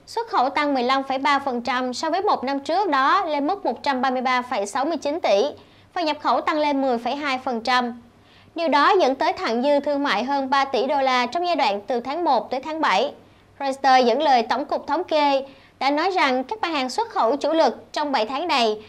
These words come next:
bao gồm điện thoại thông minh, hàng dệt may và các thiết bị điện tử dân dụng. Các mặt hàng nhập khẩu chính gồm điện máy,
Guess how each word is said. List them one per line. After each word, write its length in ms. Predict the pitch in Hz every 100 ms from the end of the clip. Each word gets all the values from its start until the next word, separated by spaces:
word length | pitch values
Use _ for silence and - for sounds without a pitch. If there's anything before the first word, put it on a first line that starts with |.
| - -
bao 140 | 359 320
gồm 220 | 285 247
điện 160 | 240
thoại 400 | 247 254 196 214 370
thông 180 | 311 285
minh, 240 | 285 262 - - - -
hàng 240 | 311 277
dệt 180 | 262 269
may 260 | 294 294 294
và 120 | 269
các 200 | 240 392 415
thiết 180 | 440
bị 180 | - 233
điện 180 | 233 226
tử 220 | 262 220 269
dân 180 | 285 269
dụng. 260 | 208 214 - - _ _ _ _ _ _ _
Các 140 | 359 381
mặt 160 | 285
hàng 220 | 269 240
nhập 140 | 233 226
khẩu 220 | 277 220 262
chính 340 | 277 311 466 - - -
gồm 180 | 277 247
điện 220 | 233 240
máy, 240 | 254 302